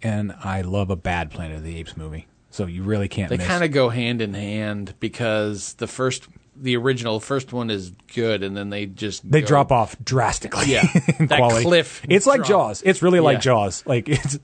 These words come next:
Speaker 1: the second
Speaker 2: Yeah.
Speaker 1: one is serviceable, but
Speaker 2: They
Speaker 1: wildly
Speaker 2: found, what,
Speaker 1: unbe-
Speaker 2: a, a look-alike Heston-ish type of character? I can't remember. It's been so long
Speaker 1: Can't
Speaker 2: since I
Speaker 1: remember
Speaker 2: watched
Speaker 1: his
Speaker 2: any of the
Speaker 1: name,
Speaker 2: other
Speaker 1: but
Speaker 2: ones.
Speaker 1: yeah, he,
Speaker 2: Yeah.
Speaker 1: he goes, his mission is to find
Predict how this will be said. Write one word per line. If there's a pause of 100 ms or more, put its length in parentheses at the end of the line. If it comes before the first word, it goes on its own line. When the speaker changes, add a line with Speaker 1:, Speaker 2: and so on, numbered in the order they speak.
(100)
Speaker 1:
the
second
Speaker 2:
Yeah.
Speaker 1:
one
is (680)
serviceable, (520)
but
Speaker 2:
They
Speaker 1:
wildly
Speaker 2:
found,
what,
Speaker 1:
unbe-
Speaker 2:
a,
a
look-alike
Heston-ish
type
of
character? (440)
I
can't
remember.
It's
been
so
long
Speaker 1:
Can't
Speaker 2:
since
I
Speaker 1:
remember
Speaker 2:
watched
Speaker 1:
his
Speaker 2:
any
of
the
Speaker 1:
name,
Speaker 2:
other
Speaker 1:
but
Speaker 2:
ones.
Speaker 1:
yeah,
he,
Speaker 2:
Yeah.
Speaker 1:
he
goes, (160)
his
mission
is
to
find